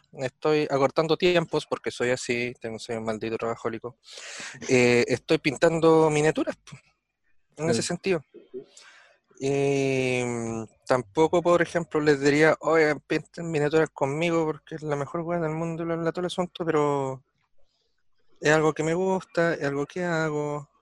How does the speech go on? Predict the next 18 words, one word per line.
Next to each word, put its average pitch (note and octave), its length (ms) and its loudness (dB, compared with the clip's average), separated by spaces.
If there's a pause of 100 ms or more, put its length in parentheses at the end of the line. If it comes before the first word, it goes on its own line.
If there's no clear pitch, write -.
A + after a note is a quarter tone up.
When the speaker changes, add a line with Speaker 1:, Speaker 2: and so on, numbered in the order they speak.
(120)
Speaker 1:
y B2+ 140 -8
les C3+ 140 -6
podría C3 400 -2
compartir - 480 -8
con C3 160 -6
respecto - 420 -8
a F#3+ 80 2
eso. B2 320 -4
Les A#2 120 -8
podría B2 440 -2
hablar A#2+ 220 -4
incluso A#2+ 440 -12
como B2 460 -6
el A2+ 160 -12
tema A#2+ 240 -4
de A#2 120 -4
la A#2+ 80 -6
luz, D3+ 520 -4